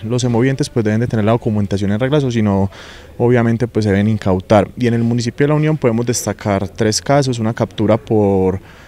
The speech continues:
tráfico y porte de estupefacientes, una persona en situación de discapacidad que se aprovechaba de esta situación de discapacidad para expender sustancias alucinógenas en el municipio de La Unión. También tenemos una captura por orden judicial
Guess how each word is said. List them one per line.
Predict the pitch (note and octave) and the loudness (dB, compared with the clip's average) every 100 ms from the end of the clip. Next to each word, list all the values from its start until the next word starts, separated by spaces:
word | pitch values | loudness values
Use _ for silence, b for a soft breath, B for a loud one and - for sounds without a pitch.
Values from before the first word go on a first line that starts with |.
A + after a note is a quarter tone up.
| - | -6
tráfico | G#2+ G2 B2 | -2 -2 -2
y | A#2 | -4
porte | G#2+ G#2 A2+ | -4 -2 -2
de | |
estupefacientes, | A#2 A2 G#2 G2 G#2+ C#3+ C3+ | -2 -4 -4 -4 -2 -2 -2
una | A2+ B2 | -2 -2
persona | A#2+ G#2+ G2+ G#2+ A#2+ A#2 | -2 -2 0 0 0 0
en | A2+ G#2+ | -2 -4
situación | G#2 G2+ G2 | -4 -4 -2
de | G#2+ | -2
discapacidad | A#2 - G2 G2 F#2+ G2+ A2+ B2+ | -2 -4 -4 -2 -2 0 2 0
que | - | -2
se | A#2 | -4
aprovechaba | G#2 G#2 G2+ G#2+ G2+ | -4 -4 -4 -2 -2
de | |
esta | G#2+ B2 | -2 -2
situación | G#2+ G2 F#2+ | -2 -2 -2
de | |
discapacidad | A#2+ - C3 C3 C3 C#3+ | -2 -4 -4 -2 2 0
para | - C3 A2+ G#2+ B B B B - | 2 2 2 0 B B B B -4
expender | A2 - G#2 G#2 G#2 | -2 0 0 0 -2
sustancias | A#2 A#2+ A#2 A2+ | -2 -2 0 0
alucinógenas | G#2+ G#2+ G2 G2+ A2 | 0 -2 0 0 0
en | G#2+ | 0
el | G2+ | 0
municipio | G2 F#2+ F#2+ E2 G#2+ | 0 0 -4 -2 0
de | A2 | 2
La | G2 | 2
Unión. | G#2 D3+ D3+ B B B - | 2 2 2 B B B -10
También | C3 A2+ G#2+ | -4 -2 0
tenemos | A2+ A#2 A#2+ | 0 0 0
una | B2 | 0
captura | A#2 G#2 - G#2 | -2 -2 0 0
por | A#2 A#2+ G#2+ | 2 2 4
orden | G#2+ A#2+ C3+ | 4 2 2
judicial | C#3 C#3 C3+ C#3+ C3+ C#3 | 4 4 4 6 6 6